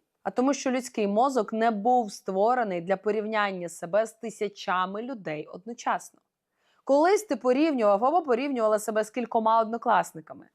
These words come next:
колегами, сусідами. А тепер із найкращими світовими версіями кожної ролі. Найуспішнішими, найпривабливішими, найталановитішими, найбільш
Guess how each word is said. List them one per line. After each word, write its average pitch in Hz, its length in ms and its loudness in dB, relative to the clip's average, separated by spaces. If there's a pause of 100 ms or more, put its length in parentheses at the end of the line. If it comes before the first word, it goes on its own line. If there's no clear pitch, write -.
(260)
колегами, 202 580 2
сусідами. - 600 -10 (440)
А 196 80 -2
тепер 220 760 2 (340)
із 277 180 0
найкращими 294 1040 0
світовими 269 880 0
версіями 175 640 -2 (120)
кожної 208 560 0
ролі. 185 340 -6 (400)
Найуспішнішими, 196 1120 -4 (300)
найпривабливішими, 185 1300 0 (300)
найталановитішими, 214 1200 0 (360)
найбільш 175 840 -4